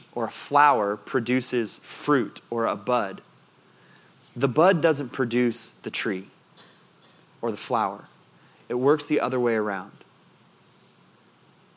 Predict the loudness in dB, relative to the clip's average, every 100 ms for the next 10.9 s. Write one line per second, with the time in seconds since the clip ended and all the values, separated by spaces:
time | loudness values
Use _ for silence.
0 | _ _ _ 2 6 6 6 2 -6 -20
1 | -10 -2 0 2 2 2 2 2 2 0
2 | -2 -2 2 2 2 -2 -2 2 4 2
3 | -2 -10 -12 -12 -12 -14 _ -20 -20 -20
4 | -18 -16 -16 -18 -20 -20 -6 0 4 6
5 | 4 0 -6 -12 -20 _ -4 4 6 8
6 | 6 4 4 4 4 4 2 -2 -2 2
7 | 2 2 4 4 4 4 4 4 2 2
8 | -2 0 0 0 0 0 0 -2 -6 -2
9 | -4 -4 -8 -8 -6 -8 -8 -6 -2 -2
10 | -4 -4 -4 -4 -6 -4 -2 -2 -4